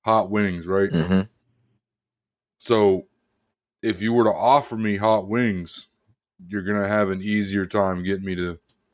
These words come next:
Speaker 1: you know, do whatever, right?
Speaker 2: <laughs> Yeah.
Speaker 1: I-, if you're gonna offer me, I'll just use meatloaf again. I don't like meatloaf. So you can't tempt me with meatloaf. It's not gonna work. So that's,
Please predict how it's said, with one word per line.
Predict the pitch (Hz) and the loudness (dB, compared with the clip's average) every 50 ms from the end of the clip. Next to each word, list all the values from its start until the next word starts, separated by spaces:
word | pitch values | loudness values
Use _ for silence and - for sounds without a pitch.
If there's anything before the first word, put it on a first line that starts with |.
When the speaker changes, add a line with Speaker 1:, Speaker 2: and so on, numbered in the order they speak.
| _ _ _ _ _ _ _ _ _ _ _ _ - | _ _ _ _ _ _ _ _ _ _ _ _ -14
Speaker 1:
you | 101 95 | -12 -10
know, | 92 90 87 | -10 -10 -8
do | 87 92 101 101 | -4 -2 0 2
whatever, | 101 101 117 139 135 95 85 | 4 4 4 4 4 2 -2
right? | 85 92 95 104 117 - 170 160 - | -4 -2 0 0 2 2 0 2 2
Speaker 2:
<laughs> | 180 165 - _ 185 170 - _ _ - - - _ _ | 0 0 0 _ -4 -4 -4 _ _ -20 -20 -20 _ _
Yeah. | 113 120 123 110 - - _ _ _ _ - _ _ _ _ _ | -4 -2 -2 -2 -6 -10 _ _ _ _ -20 _ _ _ _ _
Speaker 1:
I-, | 110 - - - _ _ _ | -4 -4 -4 -6 _ _ _
if | - 117 107 | -4 -2 0
you're | 117 135 135 | 2 2 2
gonna | 135 139 135 127 | 4 2 2 4
offer | 123 131 131 127 - 113 117 | 4 4 4 2 0 -2 -2
me, | 120 120 117 110 107 101 92 - - - - - - - _ _ _ _ _ _ - 104 107 | 0 0 0 0 0 -2 -4 -8 -18 -20 -20 -20 -20 -20 _ _ _ _ _ _ -20 -4 0
I'll | 107 104 95 | 0 0 0
just | 95 87 90 | -2 -6 -6
use | 95 90 | -8 -6
meatloaf | 85 92 92 87 95 92 85 85 | -6 -6 -6 -4 -4 -6 -8 -8
again. | 85 87 87 85 80 _ _ _ _ - | -10 -12 -12 -12 -14 _ _ _ _ 0
I | 127 | 2
don't | 139 143 135 | 2 2 4
like | 143 135 123 | 2 2 2
meatloaf. | 110 107 101 90 87 85 82 _ _ _ _ _ _ _ _ _ _ _ _ _ | 0 -2 -2 -2 -4 -8 -10 _ _ _ _ _ _ _ _ _ _ _ _ _
So | - - 117 113 104 101 92 - _ _ _ _ | 0 2 2 2 2 0 -2 -8 _ _ _ _
you | - 110 113 120 | -12 -10 -10 -10
can't | 107 - 147 143 143 139 127 - _ _ _ | -4 -2 0 2 2 2 0 -4 _ _ _
tempt | - - 156 160 - 120 | -4 -2 -2 -2 -2 -4
me | 110 98 92 90 90 _ _ _ _ _ _ | -4 -4 -4 -6 -8 _ _ _ _ _ _
with | 98 98 92 95 | -6 -6 -4 -2
meatloaf. | 117 131 143 107 104 95 87 - _ _ _ _ _ _ _ _ _ - | -4 -4 -4 -4 -8 -10 -12 -14 _ _ _ _ _ _ _ _ _ -20
It's | 92 92 | -8 -2
not | 117 120 113 | 0 0 2
gonna | 104 107 101 98 | 2 0 0 0
work. | 107 117 104 85 - _ _ _ _ - _ _ _ _ _ | 2 0 0 0 -4 _ _ _ _ -20 _ _ _ _ _
So | - 113 | 0 4
that's, | 110 120 127 127 - - | 4 4 4 4 -2 -14